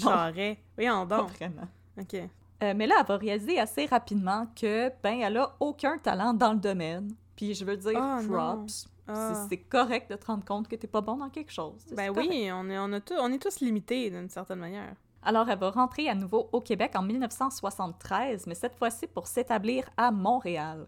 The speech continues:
Speaker 2: Hmm.
Speaker 1: où elle va obtenir un poste au Studio des femmes de l'O N F. Euh, Micheline est une employée qui va pas vraiment se faire remarquer à l'O N F,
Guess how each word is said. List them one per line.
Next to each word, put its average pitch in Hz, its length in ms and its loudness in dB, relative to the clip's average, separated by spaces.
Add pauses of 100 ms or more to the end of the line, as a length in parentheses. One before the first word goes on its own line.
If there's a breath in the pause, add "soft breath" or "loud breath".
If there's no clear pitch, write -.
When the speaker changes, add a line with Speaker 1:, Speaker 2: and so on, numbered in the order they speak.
(140)
Speaker 2:
Hmm. 180 260 -12
Speaker 1:
où 180 80 0
elle 185 80 2
va 190 220 0
obtenir 247 460 0
un 180 100 -2
poste - 420 -4
au 202 80 -6
Studio 254 500 -4
des 180 160 -4
femmes 277 520 -2 (160)
de 190 160 -4
l'O 208 320 0
N 180 240 -4
F. - 220 -16 (420)
Euh, 208 160 2
Micheline 311 400 0
est - 200 -4
une 196 100 -2
employée 220 380 0
qui - 80 -20
va 190 100 0
pas 392 180 2
vraiment 220 320 0
se - 120 -6
faire 196 320 2
remarquer 180 580 -4 (260)
à 233 80 6
l'O 220 160 2
N 175 140 -2 (120)
F, - 60 -10